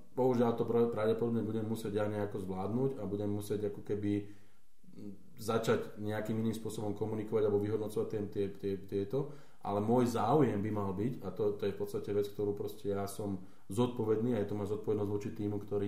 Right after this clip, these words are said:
ja vediem, je stavať ten tým do pozície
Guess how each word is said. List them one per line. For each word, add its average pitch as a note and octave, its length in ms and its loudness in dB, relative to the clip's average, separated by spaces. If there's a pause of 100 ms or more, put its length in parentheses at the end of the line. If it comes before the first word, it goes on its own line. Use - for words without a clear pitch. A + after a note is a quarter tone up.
ja F#2 80 -2
vediem, G#2+ 440 -2 (320)
je A#2 360 2 (480)
stavať C3+ 480 2
ten B2+ 120 0
tým B2+ 160 2
do A2+ 120 0
pozície A2 560 -2